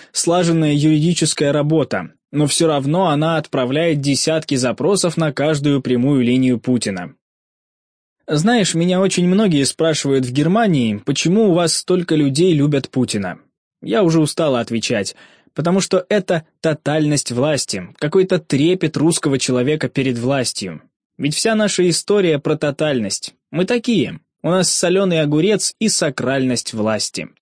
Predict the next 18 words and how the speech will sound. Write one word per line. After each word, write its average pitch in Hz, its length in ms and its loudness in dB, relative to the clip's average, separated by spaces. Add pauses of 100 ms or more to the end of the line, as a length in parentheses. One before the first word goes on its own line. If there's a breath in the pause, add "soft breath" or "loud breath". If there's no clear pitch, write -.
(1120)
Ты 262 140 2
у 233 100 6
этой 185 240 2
власти 175 360 0
никогда 156 440 0
не 156 100 0
просила 147 460 0
денег, 120 500 -2
никогда 147 480 0
не 180 120 0
работала 147 480 0
на 139 120 0
государственном 143 840 -2
бюджете, 135 640 0 (120)
никогда 147 680 0
не 170 120 0
получала 143 560 0
грантов. 127 600 -4